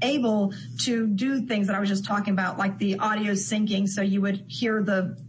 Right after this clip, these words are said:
description synced with a film or a video or interactive kiosk or something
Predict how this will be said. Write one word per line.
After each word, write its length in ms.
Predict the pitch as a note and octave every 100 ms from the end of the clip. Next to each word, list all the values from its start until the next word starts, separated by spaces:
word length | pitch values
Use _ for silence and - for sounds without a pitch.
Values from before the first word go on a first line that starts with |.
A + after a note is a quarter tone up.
| -
description 520 | G3 G3 A3+ G3+ G#3
synced 400 | G3+ - G#3 G3
with 100 | G3+
a 40 | G3
film 320 | G#3 G3 G3
or 100 | G3
a 60 | F3+
video 460 | F#3+ F#3+ F3+ D#3+
or 440 | - G3 F#3+ F#3+ -
interactive 540 | G#3 G3+ G3 F#3+ F#3+ F#3+
kiosk 500 | A3 G#3 A3 F#3+ F#3+
or 60 |
something 320 | F3+ F#3+ F3